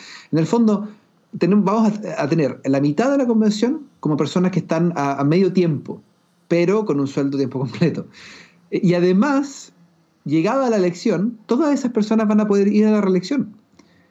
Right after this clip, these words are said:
Y si algo nos recuerda el, el, el trabajo de, o, o la falta de trabajo de José Antonio Caz como parlamentario, que es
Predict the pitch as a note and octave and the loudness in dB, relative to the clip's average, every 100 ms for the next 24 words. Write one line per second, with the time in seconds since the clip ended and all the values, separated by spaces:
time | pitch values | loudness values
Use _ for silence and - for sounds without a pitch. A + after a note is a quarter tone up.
0 | _ _ _ _ - C#3 - E3+ A3+ B3 | _ _ _ _ -4 -2 0 0 0 0
1 | A3+ G#3+ F#3 E3+ E3 E3 F3 F#3+ F#3 F#3 | 2 2 0 0 0 0 0 0 0 0
2 | F3+ D3+ D3+ D3 C#3+ C#3 C3+ C3+ C3 B2+ | 0 0 2 2 2 0 2 2 0 0
3 | C3+ B2+ C#3 D3+ E3+ F3+ E3 D3+ D3 C#3+ | 0 0 0 0 0 0 2 2 2 2
4 | C#3 C3+ C3+ B2 A#2+ A#2 C3+ F#3 F#3+ E3+ | 0 0 0 2 0 0 0 0 0 0
5 | D#3 E3+ E3+ D#3 D#3+ D3 D#3+ D3+ E3 E3 | -2 0 -2 -2 -2 -2 -2 -2 -2 -4
6 | - D3+ C#3+ C3+ C3+ C3+ E2+ A#2 D#3+ G#2 | -2 -2 0 0 0 -2 -2 -2 -2 0
7 | G#2+ | -2